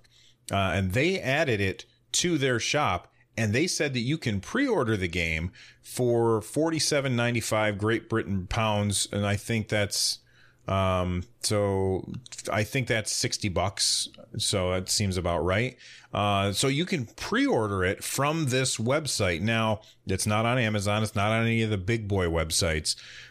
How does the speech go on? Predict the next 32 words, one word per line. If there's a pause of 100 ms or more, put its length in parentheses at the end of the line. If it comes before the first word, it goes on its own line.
but
it's
on
this
website
called
Cool
Shop.
Now,
I
don't
know
how
reliable
this
website
is, (600)
but (680)
if
they
don't, (280)
like, (460)
if
they
are
saying (260)
that
this
game
is
coming (480)
and,